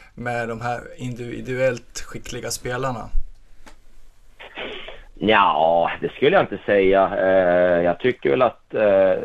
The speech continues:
Speaker 2: som sagt var, även förra året så, så, så var det väldigt tydligt hur Sandviken ville göra och spela, men,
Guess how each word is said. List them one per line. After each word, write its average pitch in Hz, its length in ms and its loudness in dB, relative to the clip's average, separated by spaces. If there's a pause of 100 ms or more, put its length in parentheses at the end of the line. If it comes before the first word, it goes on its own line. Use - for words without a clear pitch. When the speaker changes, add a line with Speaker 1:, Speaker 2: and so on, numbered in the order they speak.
(300)
Speaker 2:
som 104 120 -2
sagt 98 240 -2
var, 92 100 0
även 80 200 0
förra 80 400 0
året 107 380 6 (100)
så, 92 300 0 (480)
så, 90 480 2
så 101 80 0
var 101 140 4
det 98 60 4
väldigt 90 280 0
tydligt 95 360 0
hur 117 200 2
Sandviken 92 600 0
ville 78 300 0
göra 95 340 4
och 85 80 -6
spela, 85 440 2
men, 87 260 -2